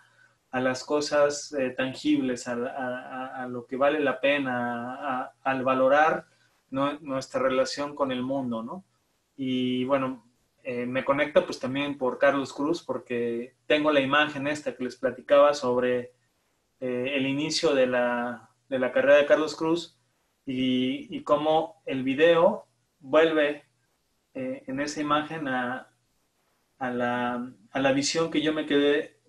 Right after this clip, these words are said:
últimamente con, con Haruko de meter las manos a la tierra. Eh, Carlos ayer se enterró literalmente, eh, en su propia tierra para, como una especie de metáfora, ¿no? De,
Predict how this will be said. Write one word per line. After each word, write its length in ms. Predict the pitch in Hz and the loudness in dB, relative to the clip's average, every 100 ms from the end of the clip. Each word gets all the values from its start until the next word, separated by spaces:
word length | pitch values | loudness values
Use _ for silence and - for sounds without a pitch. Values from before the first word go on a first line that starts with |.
| _ | _
últimamente 680 | - 147 156 285 139 143 - | -8 -6 -2 -2 -2 -2 -4
con, 400 | - 262 262 302 | -2 -2 -4 -12
con 200 | - - 262 | -6 -4 -2
Haruko 320 | 135 143 151 | -2 -2 2
de 180 | 135 131 | 4 4
meter 380 | 131 131 - 151 | 4 -2 0 2
las 200 | 143 135 | 2 0
manos 260 | 143 143 | -2 -4
a 60 | 127 | -2
la 140 | 127 | -2
tierra. 480 | - 156 165 185 190 - _ _ _ _ | 4 4 6 4 2 -8 _ _ _ _
Eh, 260 | 135 123 120 | -4 -4 2
Carlos 440 | 147 143 151 - | 4 4 2 -2
ayer 380 | 123 131 139 - | -2 2 2 0
se 160 | - 131 | -8 -8
enterró 560 | 123 131 139 151 156 - | -2 2 4 4 0 -8
literalmente, 880 | 131 135 139 139 147 151 170 185 - _ _ _ _ _ _ _ _ | -6 0 2 2 -2 0 0 0 -6 _ _ _ _ _ _ _ _
eh, 320 | - 254 254 277 | -10 -8 -8 -10
en 140 | 127 | -12
su 180 | - - | -12 -6
propia 360 | - 139 143 139 | -2 0 0 0
tierra 400 | 143 143 151 151 | 4 4 4 0
para, 640 | 120 120 120 117 117 - _ _ _ _ _ _ | -2 0 -4 -6 -10 -14 _ _ _ _ _ _
como 220 | - 131 | -8 -4
una 140 | 139 143 | -4 -4
especie 340 | - 135 143 | -6 -8 -6
de 100 | 127 | -6
metáfora, 640 | 120 120 139 139 - 120 117 | -6 2 4 4 -2 -8 -8
¿no? 220 | 135 156 | -10 -12
De, 280 | 131 123 | -12 -12